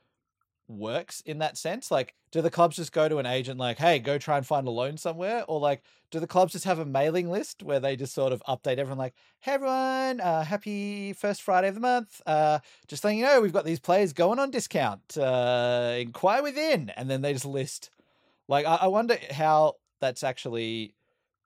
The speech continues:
done because, like, on, like, you know, fifa and Football Manager and all that sort of stuff, it's like, you know, there's a transfer market center and, and all that. And I wonder if there is something that <laughs> people log into or if they just kind of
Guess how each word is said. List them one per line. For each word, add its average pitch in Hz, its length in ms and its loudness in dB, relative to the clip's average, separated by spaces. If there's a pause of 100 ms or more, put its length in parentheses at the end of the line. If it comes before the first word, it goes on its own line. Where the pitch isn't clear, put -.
(160)
done 131 320 -2
because, 160 280 -4
like, 165 160 0
on, 170 320 -2
like, 139 360 -4
you 135 100 -12
know, 110 160 -6
fifa 120 600 -8
and 104 120 -10
Football - 260 -14
Manager 104 240 -10
and 98 80 -14
all 101 120 -12
that 98 80 -14
sort 98 140 -16
of 92 60 -18
stuff, - 240 -12
it's - 140 -14
like, 98 180 -8
you 123 80 -10
know, 107 100 -10
there's 110 180 -12
a 135 60 -14
transfer 165 640 -2
market 139 400 -4
center 123 440 -8
and, 104 220 -8 (440)
and 117 120 -8
all 117 140 -2
that. 113 160 -4
And 147 80 2
I 175 60 6
wonder 226 340 4
if 185 180 -2
there 160 200 2
is 147 160 -4
something 143 420 -4
that 117 120 -10
<laughs> - 180 -18
people 214 280 -4
log 147 180 0
into 165 300 -4
or 131 200 -2
if 127 100 -8
they 135 160 -2
just 123 180 -12
kind 123 260 -8
of 107 160 -12